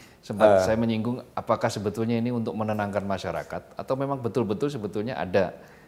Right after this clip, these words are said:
Speaker 1: ada
Speaker 2: Evidence
Speaker 1: pengaruhnya
Speaker 2: base
Speaker 1: ya?
Speaker 2: yang sudah didapatkan dari pembelajaran yang dilakukan di Cina, kemudian di Korea dan di beberapa negara yang lain.
Speaker 1: Ya.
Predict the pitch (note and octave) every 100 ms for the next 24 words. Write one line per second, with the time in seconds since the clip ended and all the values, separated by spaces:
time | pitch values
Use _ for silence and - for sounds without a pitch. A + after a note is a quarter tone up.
0 | - - F#2 C3 D3 A2 B2+ A#2+ G2 F3
1 | - B2 B2 B2 G2+ A2+ - G2 - F#2+
2 | - F2+ - F2 - A#2 C3 G#2 F#2 E2+
3 | - F2+ E2 D#2+ - E2 E2 E2 D#2+ E2
4 | D#2 D2+ D#2+ D2+ - D#2+ C#2+ C#2 C#2+ C#2+
5 | D2 D2 - D2 C#2+ C#2 C#2+ D2 - -
6 | C#2+ D2 D2+ D2 E2 D2 D#2 D2 C#2+ C#2+
7 | C2+ C2+ E2 - - -